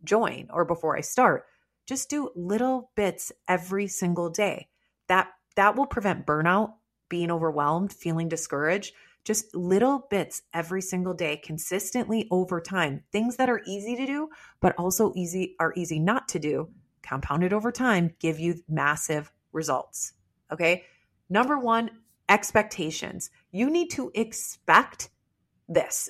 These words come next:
Okay. So for example, if you're like, "I'm gonna stop,"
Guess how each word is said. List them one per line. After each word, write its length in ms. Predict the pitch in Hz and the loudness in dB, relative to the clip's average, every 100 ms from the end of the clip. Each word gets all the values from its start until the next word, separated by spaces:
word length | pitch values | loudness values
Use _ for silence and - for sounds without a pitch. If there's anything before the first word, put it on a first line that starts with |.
| - | -2
Okay. 280 | 190 - - | -2 -2 -6
So 160 | - 180 | -4 -2
for 140 | 180 | 0
example, 460 | 180 170 139 - - _ _ | -2 -2 -4 -4 -12 _ _
if 160 | 190 190 | -4 0
you're 140 | 202 | 0
like, 220 | 196 180 - | 0 -2 0
"I'm 280 | 185 196 202 | 2 2 2
gonna 540 | 196 196 190 185 185 | 0 2 2 0 -2
stop," 760 | 180 - 175 170 170 165 - | -4 4 8 10 8 6 0